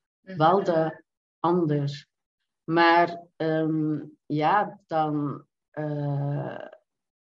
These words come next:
Speaker 2: dat, dat werkt niet. Dus als je continu aan jezelf voorbij gaat en je eigen grenzen niet respecteert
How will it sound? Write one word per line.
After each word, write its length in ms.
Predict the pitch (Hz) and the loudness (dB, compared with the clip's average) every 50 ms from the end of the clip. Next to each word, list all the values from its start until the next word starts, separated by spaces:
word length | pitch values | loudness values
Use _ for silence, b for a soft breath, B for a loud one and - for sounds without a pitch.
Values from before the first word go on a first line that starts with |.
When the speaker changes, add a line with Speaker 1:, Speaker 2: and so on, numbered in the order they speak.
| _ _ _ _ _ _ _ | _ _ _ _ _ _ _
Speaker 2:
dat, 500 | - 147 143 165 160 160 - - - - - | -12 -6 0 0 0 0 -2 -10 -18 -16 -12
dat 340 | - 139 160 151 156 - - | -6 -2 -2 -2 -2 -4 -2
werkt 440 | 160 175 196 - - - - - | 0 0 0 -2 -6 -16 -16 -10
niet. 460 | - 160 151 147 143 143 143 143 - _ | -4 0 2 4 4 2 0 -4 -12 _
Dus 240 | - 156 143 - - | -10 -10 -8 -6 -6
als 220 | - 156 156 - | -4 -4 -4 -6
je 80 | - - | -8 -2
continu 460 | - 175 185 - - 214 202 208 202 | 0 0 0 0 -2 -2 -2 0 0
aan 240 | 180 170 165 165 160 | 0 0 0 0 0
jezelf 500 | 151 147 - 151 151 151 151 151 - _ | -2 -2 -2 -2 -2 -2 -4 -4 -10 _
voorbij 640 | - 147 147 147 139 - - 135 147 175 208 233 233 | -6 -6 -6 -6 -6 -4 -2 -2 0 0 0 -2 -2
gaat 380 | - 254 233 240 254 254 - | 0 0 2 2 2 0 -4
en 220 | - - 160 156 160 | -6 -4 -2 -2 -2
je 120 | 151 - | -2 -2
eigen 420 | - 143 147 151 151 147 160 160 | -2 -2 -2 -2 -2 -6 -10 -12
grenzen 840 | - _ - - 147 151 151 151 143 147 151 151 147 147 143 143 B B B B B B _ _ _ - | -12 _ -6 -4 -2 0 0 0 -2 -2 -4 -2 -2 -2 -4 -6 B B B B B B _ _ _ -6
niet 220 | 160 156 147 - | -4 -4 -4 -4
respecteert 1160 | 151 160 156 156 - - 160 156 156 - - - - 147 156 185 220 269 349 - - - - | -4 -4 -4 -4 -6 -4 -4 -4 -4 -6 -10 -8 -4 -2 0 2 2 0 -2 -4 -8 -20 -20